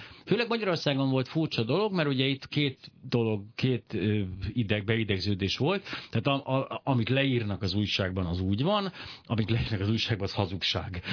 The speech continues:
De hogy a kettő között nagyon kevés átmenet volt, sorok között olvastunk a szocializmusban,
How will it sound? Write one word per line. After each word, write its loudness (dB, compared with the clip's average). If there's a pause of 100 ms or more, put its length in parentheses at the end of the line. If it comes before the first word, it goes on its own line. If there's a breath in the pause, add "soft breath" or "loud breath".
(140 loud breath)
De 0
hogy 0
a -2
kettő 0
között -2
nagyon 0
kevés -2
átmenet -2
volt, 0
sorok -2
között -4
olvastunk 0
a -2
szocializmusban, -2